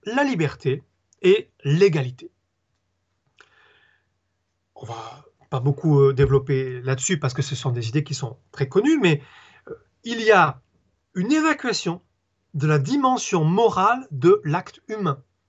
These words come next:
On le voit bien notamment dans l'article Liberté de l'Encyclopédie par Jaucourt en mille sept cent soixante-six, où finalement, tous les hommes tiennent de la nature même le pouvoir de faire ce que bon leur semble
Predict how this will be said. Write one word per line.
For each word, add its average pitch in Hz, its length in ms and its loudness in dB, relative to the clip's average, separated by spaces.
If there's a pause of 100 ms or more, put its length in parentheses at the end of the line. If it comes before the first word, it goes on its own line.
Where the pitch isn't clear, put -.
(140)
On 143 60 0
le 143 60 4
voit 147 140 2
bien 196 140 2
notamment 180 320 0
dans 156 60 2
l'article 139 360 -4
Liberté 147 480 -2
de 151 60 0
l'Encyclopédie 202 640 -2
par 117 200 -10
Jaucourt 143 460 -2
en 117 140 -4
mille 123 160 -4
sept 127 140 -6
cent 131 100 -8
soixante-six, 123 720 -8 (1040)
où 220 340 -6
finalement, 196 600 4 (800)
tous 311 120 8
les 285 220 4
hommes 208 420 2
tiennent 233 200 2
de 170 60 0
la 147 100 2
nature 131 340 -2
même 165 380 -4 (560)
le 156 200 2
pouvoir 233 540 0
de 156 140 -4
faire 151 260 -6
ce - 140 -8
que 139 120 -6
bon 156 260 -2
leur 269 180 -2
semble 147 380 -8